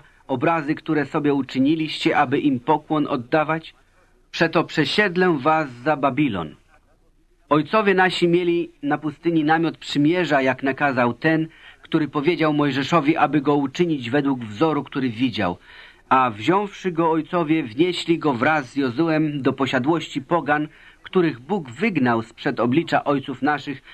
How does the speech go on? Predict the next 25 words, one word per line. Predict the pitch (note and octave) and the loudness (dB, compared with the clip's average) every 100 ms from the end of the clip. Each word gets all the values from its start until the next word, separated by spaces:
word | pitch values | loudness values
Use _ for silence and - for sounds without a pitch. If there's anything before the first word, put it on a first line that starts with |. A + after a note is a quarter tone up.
| - _ - | -20 _ 0
aż | E3 F3 C#3+ | 2 2 0
do | E3 | -2
dni | C3+ F#3 E3 | 0 -2 0
Dawida, | D3+ C#3 F#3+ F3+ F3+ | 0 0 0 0 0
który | - - E3 C#3 | -4 -2 0 0
znalazł | A#2 F3+ F3 D#3+ C#3 | 2 4 4 2 2
łaskę | C#3+ D#3+ D#3+ - D3+ | 2 0 -2 -4 -4
przed | C#3+ C#3+ | -2 -4
obliczem | C3+ C3 D#3+ D3 B2+ | -2 -2 0 0 2
Bożym | C#3+ D#3+ D3 D#3 - - _ | 2 2 2 -2 -4 -18 _
i | D3+ | -4
prosił, | C#3+ E3+ F3+ F3 F3 E3+ | -2 -2 -2 0 0 2
aby | D#3+ D#3 E3 | 2 2 2
mógł | F3+ G3 D3+ | 2 0 0
wznieść | B2 G#2+ C3+ G3+ G3 - | -6 -4 0 2 0 -6
przybytek | - - D3+ G3 F#3+ D3 | -6 -4 -2 -2 -4 -4
dla | C3+ D3 | -2 0
Boga | D#3 D#3 D3+ | 2 2 2
Jakuba. | C#3 - C#3 G2+ E2 - _ - _ _ - | 0 -2 -4 -2 -4 -6 _ -20 _ _ 0
Ale | D3+ F3 | 0 0
dopiero | F3+ G#3+ G#3 F3+ | 0 2 2 2
Salomon | F3+ F#3 G3 C#3+ B2 | 2 2 2 0 -2
zbudował | G#2+ B2 C3 A#2+ A#2 | -4 -2 0 2 2
mu | A2+ A2 | 0 0
dom. | G#2 F#2 | 0 0